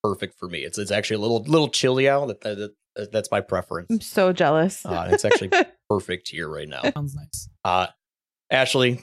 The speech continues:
Speaker 1: great to have you here again, uh, on the podcast here. Uh, Mike, we got you here also.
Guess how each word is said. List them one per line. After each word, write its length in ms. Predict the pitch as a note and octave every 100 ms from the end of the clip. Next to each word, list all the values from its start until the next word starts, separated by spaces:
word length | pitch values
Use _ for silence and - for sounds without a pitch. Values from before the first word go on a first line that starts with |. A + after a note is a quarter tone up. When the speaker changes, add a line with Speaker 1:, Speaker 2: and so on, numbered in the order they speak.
| -
Speaker 1:
great 160 | C#3
to 80 | B2
have 160 | A#2+ A#2+
you 80 | A#2
here 220 | A#2+ B2+
again, 560 | A#2 A2 A2+ A2+ A2 A#2 _ _ _ -
uh, 200 | F#2+ F#2
on 180 | G2+ G2
the 80 | G2
podcast 640 | G2+ G2 F#2+ G2+ G2 -
here. 300 | G2 G2 G2+ _ _ _ -
Uh, 280 | G2+ G2+ - -
Mike, 300 | C3+ D3 D#3
we 80 | D3+
got 220 | C#3 C#3+
you 160 | C#3+ C#3+
here 240 | C#3 C#3
also. 580 | C#3+ C#3+ C#3+ D3+ D3+ D3+